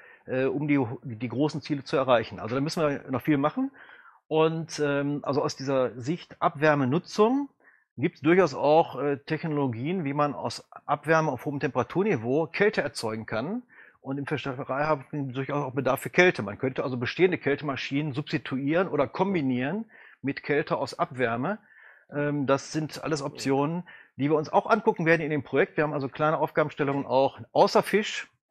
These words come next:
ähm, wo wir schon mal screenen, was geht noch so alles. Und, äh, man kann in Fernwärme denken, in Fernkäl-, Fernkälte denken.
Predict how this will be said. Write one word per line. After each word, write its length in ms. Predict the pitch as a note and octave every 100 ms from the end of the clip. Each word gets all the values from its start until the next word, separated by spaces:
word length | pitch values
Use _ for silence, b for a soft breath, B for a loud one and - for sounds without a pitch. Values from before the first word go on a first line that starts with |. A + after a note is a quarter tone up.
| -
ähm, 440 | C#3 D3 D3+ D3 C3
wo 120 | C#3+
wir 120 | D3
schon 120 | -
mal 120 | D3
screenen, 440 | A#2+ - E3+ F#3+ D3+
was 160 | C3+
geht 160 | - C3
noch 140 | E3
so 120 | - D#3
alles. 420 | B2 G#3 - - B B B B B
Und, 540 | - C#3+ D3 D3 C#3+ C#3
äh, 360 | C3+ C3+ C3+
man 340 | C3+ C3 C#3 C3
kann 240 | D3+ E3
in 80 | C3
Fernwärme 500 | - C#3 C3+ D#3 F3
denken, 320 | D3+ E3 D#3
in 120 | C3+
Fernkäl-, 440 | - C3+ B2+ C#3+ C#3
Fernkälte 540 | - C3+ D3+ D#3 E3
denken. 680 | C#3+ C#3+ C#3 D3 C#3+ C#3+